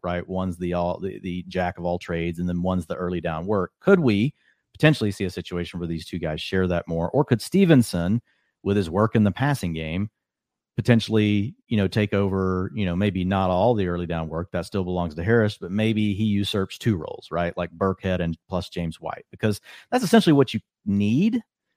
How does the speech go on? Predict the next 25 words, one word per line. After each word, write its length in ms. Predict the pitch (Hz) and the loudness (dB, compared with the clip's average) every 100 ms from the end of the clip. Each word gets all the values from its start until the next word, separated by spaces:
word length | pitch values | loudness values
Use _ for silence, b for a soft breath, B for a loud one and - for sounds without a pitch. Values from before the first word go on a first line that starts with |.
| _ - | _ 2
for 100 | 127 | 6
him 140 | 139 | 6
to 40 | |
pay 200 | 110 107 | 4 2
off 180 | 104 110 | 4 2
his 140 | 107 104 | 2 2
A 100 | 107 | 2
D 120 | 107 | 0
P 280 | - 101 113 | -2 -2 0
right 200 | 127 - | -2 -2
now. 380 | - 85 175 - 98 | -2 -2 -4 -8 -4
Um, 360 | 104 104 101 | 0 0 0
and 220 | 107 104 | 0 0
we 80 | 104 | 0
would 100 | 101 | 0
also 280 | 107 127 113 | 0 2 0
need 220 | 107 101 | 0 0
that 180 | 98 98 | -2 -4
because 240 | 101 107 95 | -4 -4 -2
that 120 | 98 | -2
would 120 | 92 | -2
be 80 | 98 | -4
a 60 | |
clear 280 | 95 107 101 | -2 -2 0
indicator 640 | 101 113 107 87 80 107 | 2 0 -2 -4 -4 -6